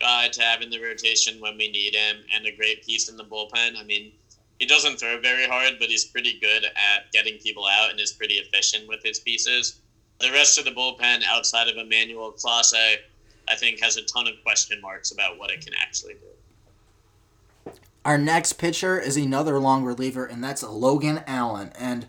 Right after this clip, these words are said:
Speaker 2: guys, I'm not a fan of Logan Allen. If I was in the Indians front office, I would send him as far away from Cleveland as I could.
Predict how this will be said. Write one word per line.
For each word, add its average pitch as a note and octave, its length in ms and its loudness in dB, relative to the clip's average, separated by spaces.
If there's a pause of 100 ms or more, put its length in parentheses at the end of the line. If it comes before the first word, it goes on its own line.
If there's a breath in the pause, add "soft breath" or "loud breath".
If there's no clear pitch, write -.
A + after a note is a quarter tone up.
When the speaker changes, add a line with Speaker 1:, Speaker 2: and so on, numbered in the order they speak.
(760 soft breath)
Speaker 2:
guys, D3+ 440 2
I'm D#3 280 2
not D#3 260 4
a D#3 60 0
fan D3 260 0
of C3 100 -2
Logan C3+ 300 2
Allen. C3 400 0
If C3 380 -6
I D3 240 0
was C#3+ 340 2
in C#3+ 140 -2
the C#3 100 -4
Indians C#3 400 0
front C3+ 260 -2
office, B2 640 -2
I C3 200 0
would C3 240 2
send C3 280 2
him B2+ 200 2
as A2+ 160 -4
far D#3+ 500 8
away C3+ 400 6
from C3 220 0
Cleveland A#2 500 0
as G#2 220 -4
I G2+ 100 -2
could. F2+ 360 -8